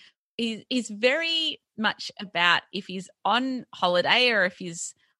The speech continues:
on a break, he's on a break from work and he's not gonna, like, dip into his email or social media or anything like that. And to actually do that as opposed to being sucked in, because we all know how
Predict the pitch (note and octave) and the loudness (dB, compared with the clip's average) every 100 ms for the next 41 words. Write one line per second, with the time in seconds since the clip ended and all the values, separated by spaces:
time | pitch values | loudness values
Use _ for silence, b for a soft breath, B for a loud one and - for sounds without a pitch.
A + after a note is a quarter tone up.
0 | _ G#3+ B3 G3+ E3 G3 F#3+ - _ _ | _ -2 0 -2 0 0 -2 -10 _ _
1 | - G3+ A3+ G#3+ - D#3+ C#3 - - - | -10 -2 -2 -2 -6 -2 -2 -2 -8 -8
2 | E3+ E3 D3+ G#2 B1+ - - F3+ F#3 G3+ | -6 -4 -2 -2 -4 -8 -6 -6 -2 -2
3 | G3+ G3 F3+ E3 - _ - E3+ D#3+ - | -2 -2 0 -2 -6 _ -8 -8 -8 -6
4 | A#3 A3+ F#3+ F3+ - D3+ D#3 - - F#3+ | -6 -4 -6 -6 -10 -10 -12 -12 -4 -2
5 | F#3 E3+ E3 D#3+ C#3+ E3 G#3 G3+ F3 D#3 | 0 -2 -2 -2 -4 -2 -4 -2 -4 -6
6 | D#3 D#3 - E3+ E3 D#3+ D3 B2 - C4 | -2 -2 -2 -4 -6 -8 -8 -8 -4 2
7 | G3+ - B B B - A#3 B3 - A#3+ | 2 0 B B B -2 -2 -2 -6 -6
8 | - - E4+ D#4 C#4 C4 A#3 _ _ _ | -6 -8 -4 0 0 0 -4 _ _ _
9 | _ _ _ _ - - G#3+ B3+ C#4+ C4 | _ _ _ _ -20 -10 -4 0 0 2
10 | F#3+ E2 - A3+ - _ _ - F#3+ F#3+ | 2 0 -2 -8 -18 _ _ -6 -4 -2
11 | G#3 F#3+ F#3+ F3+ F3 E3+ E3+ - - A3+ | -2 -2 -6 -8 -8 -8 -12 -10 -2 0
12 | - E3 F#3+ A#3+ G3 F#3+ F3+ F3 E3+ E3 | 0 -6 -4 -4 -6 -6 -2 -2 0 -2
13 | F3+ | -4